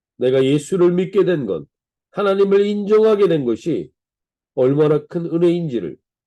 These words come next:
깨달아 알고 누리는 이 하루가 될 수 있게 도와 주시옵소서.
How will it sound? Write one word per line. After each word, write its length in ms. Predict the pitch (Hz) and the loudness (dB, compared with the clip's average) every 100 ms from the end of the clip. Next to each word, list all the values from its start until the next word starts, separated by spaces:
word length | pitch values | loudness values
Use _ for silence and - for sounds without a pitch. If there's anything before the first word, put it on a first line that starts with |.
| _ _ _ _ _ - | _ _ _ _ _ -6
깨달아 400 | 147 147 139 139 | -2 0 2 2
알고 280 | 156 160 | 2 0
누리는 480 | 151 143 156 196 - - _ _ _ _ _ | -2 -2 -2 -2 -6 -20 _ _ _ _ _
이 120 | 135 | 0
하루가 320 | 139 135 127 127 | 2 2 2 0
될 160 | 123 | -2
수 100 | - | -4
있게 160 | 98 113 | -8 -4
도와 420 | 110 110 101 90 - | 0 2 0 -4 -10
주시옵소서. 840 | - - 85 82 - 85 - | -14 -10 -10 -10 -12 -20 -20